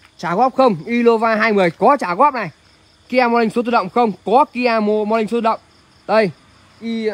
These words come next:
Hyundai Ilova hai lẻ mười một đây. Ba trăm ba mươi lăm triệu đồng này. Đấy, để xem cũng tư vấn con lại này. Bán so với thị trường đạt, ờ,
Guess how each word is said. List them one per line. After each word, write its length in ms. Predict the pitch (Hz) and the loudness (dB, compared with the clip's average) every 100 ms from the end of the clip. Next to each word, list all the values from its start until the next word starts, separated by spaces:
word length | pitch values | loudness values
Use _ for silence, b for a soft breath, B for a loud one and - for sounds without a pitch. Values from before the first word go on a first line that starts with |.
| - | -6
Hyundai 380 | 208 233 220 214 - _ _ | -10 -4 -4 -4 -10 _ _
Ilova 420 | 233 233 214 226 | -6 -4 -2 -2
hai 220 | 226 220 190 | -2 -2 -2
lẻ 120 | 147 | -4
mười 180 | 170 180 | -4 -2
một 200 | 180 185 | -2 -2
đây. 180 | 185 - - _ _ _ - | -2 -4 -14 _ _ _ -8
Ba 200 | 226 233 | -6 -4
trăm 280 | 254 233 226 | -6 -6 -4
ba 120 | 226 | -4
mươi 80 | 226 | -6
lăm 80 | |
triệu 120 | 220 202 | -6 -6
đồng 140 | 190 | -4
này. 180 | 190 151 - - _ - | -6 -10 -16 -20 _ -10
Đấy, 160 | 170 | -8
để 120 | 190 151 | -8 -10
xem 220 | 190 180 | -12 -14
cũng 200 | 190 196 | -16 -12
tư 100 | 190 | -10
vấn 100 | 202 | -10
con 100 | 196 | -10
lại 100 | 156 | -10
này. 140 | 151 - _ _ _ _ _ _ _ _ _ _ _ _ _ _ _ _ _ _ _ _ _ _ | -12 -14 _ _ _ _ _ _ _ _ _ _ _ _ _ _ _ _ _ _ _ _ _ _
Bán 200 | 175 233 | -2 -2
so 200 | - 233 | -2 -4
với 100 | 220 | -4
thị 140 | 214 180 | -8 -6
trường 280 | 190 175 175 | -4 -2 -4
đạt, 200 | 180 156 | -6 -4
ờ, 200 | 175 | -4